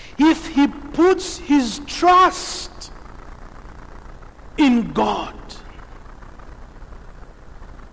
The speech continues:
Because our salvation will never fade away.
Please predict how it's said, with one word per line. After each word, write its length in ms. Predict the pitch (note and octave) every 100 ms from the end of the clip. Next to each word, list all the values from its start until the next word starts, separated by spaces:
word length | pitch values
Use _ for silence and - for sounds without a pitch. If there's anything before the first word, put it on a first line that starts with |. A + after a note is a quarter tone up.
| - -
Because 420 | E3 G3+ G#3+ F3+
our 240 | G3+ A3+
salvation 840 | A3+ A#3 A3 F3 G3+ G#3 A3 G3 F#3
will 80 | F3
never 580 | F3 F3 F#3+ G#3+ G3 G3
fade 360 | - F#3+ F3+
away. 460 | E3 C#3+ C#3 A2+